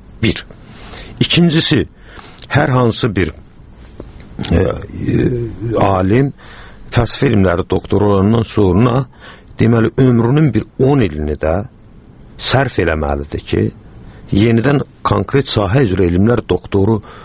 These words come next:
adını qazanmaq üçün dissertasiya müdafiə eləsin. Hı. Dissertasiya müdafiə eləyənlər isə bilir ki,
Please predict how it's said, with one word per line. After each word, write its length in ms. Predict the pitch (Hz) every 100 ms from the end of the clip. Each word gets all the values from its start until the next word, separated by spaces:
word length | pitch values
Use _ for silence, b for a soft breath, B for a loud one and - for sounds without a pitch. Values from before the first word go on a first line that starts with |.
| B B B -
adını 400 | - 90 90 113
qazanmaq 520 | - 92 107 127 160
üçün 200 | - 147
dissertasiya 520 | - - 165 156 - 73
müdafiə 460 | 69 - - -
eləsin. 380 | - - - 110
Hı. 1040 | 82 - - - - - - - 85 - 104
Dissertasiya 600 | 113 - 123 - 175 180
müdafiə 400 | 156 123 107 -
eləyənlər 380 | 98 95 90 85
isə 140 | 76 78
bilir 380 | - 76 71 69
ki, 200 | - -